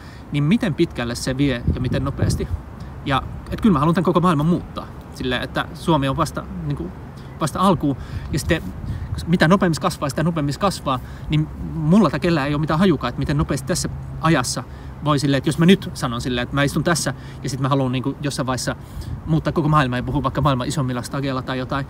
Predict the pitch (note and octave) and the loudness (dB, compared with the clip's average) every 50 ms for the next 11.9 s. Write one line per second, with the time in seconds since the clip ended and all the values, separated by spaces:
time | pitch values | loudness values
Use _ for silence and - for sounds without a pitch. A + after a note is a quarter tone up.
0 | - - - - - - - C#3+ C#3 C3+ - - - - - - - - F3+ F#3 | -10 -16 -16 -16 -14 -8 -2 -2 0 0 -2 -6 -12 -14 -16 -14 -4 0 2 4
1 | D#3+ D3+ D3 E3+ E3 G3+ B3 F3 C#3 B2 - C#3+ C3+ C#3 C3 - C#3+ D3 F3+ - | 4 4 2 2 2 2 0 0 -2 -4 -4 -2 -2 0 0 0 2 0 0 0
2 | D3+ C3+ C3+ - E3 C#3 C#3 C#3 D3+ F#3+ G#3 G3 D3 B2+ - - - C3 B2 A#2+ | 0 -4 -2 -2 -2 0 0 2 2 4 4 4 4 2 -2 -4 -4 -2 -2 -2
3 | - - A#2+ A#2+ C#3 C3+ - - - - B2 C3 C#3 C#3 C3 - - - - - | -4 -6 -4 -4 -4 -4 -2 -2 -2 -2 -2 -4 -4 -6 -6 -8 -10 -8 -4 -2
4 | D3+ B2 D#3 - D3+ D#3 D#3 - - - - - - - - F3 - F3 E3 D#3+ | 0 2 2 2 2 2 0 -2 -4 -12 -12 -12 -10 -2 0 2 4 4 4 4
5 | D#3+ E3+ - - E3+ D#3+ D3 B2+ A#2+ - D3 B2 - - D3 E3 - - F#3 E3+ | 4 2 4 4 2 4 4 2 0 -2 -4 -6 -4 -4 -6 -6 2 2 4 4
6 | E3+ D#3+ D#3 - - C3+ C#3+ - - C#3+ B2 - - - - - - - - - | 4 2 0 -4 -4 -4 -6 -4 -4 -6 -6 -6 -8 -16 -16 -16 -16 -16 -16 -14
7 | - - - - - - - - - - - - - - D#3+ D3 E3 D#3+ - - | -14 -14 -14 -14 -14 -14 -14 -14 -14 -14 -12 -12 -4 -2 -2 -2 -2 -4 -6 -10
8 | - - E3+ D#3+ D#3+ C#3 C#3 D#3 D#3 D3 C#3+ D3 D#3+ D#3 C#3 - D3 - - C#3 | -12 -10 -2 -2 0 2 4 4 4 4 4 4 4 2 4 0 -2 -2 0 0
9 | B2+ C3+ C3 - E3+ D#3+ D#3 D3+ - - - - D#3+ C#3+ C#3+ C3 B2 A#2+ B2 A#2 | 0 0 -2 -2 2 2 4 2 2 0 2 4 4 4 4 2 0 -2 -2 -4
10 | D3+ C3+ - D#3 C3+ C3 - C#3 C3 C3+ B2+ C3 B2+ C3 B2+ C3+ C3 C3+ C3 B2 | -4 -4 -4 -4 -6 -4 -4 -2 -2 -2 -2 -2 -2 -2 0 2 2 2 2 0
11 | B2+ B2 B2 B2+ C3+ C3 B2+ A#2+ B2+ - - C#3+ C3 A#2 C3+ A#2+ A#2 | 0 -2 -2 -4 -4 -4 -6 -6 -6 -8 -8 -8 -6 -4 -4 -4 -6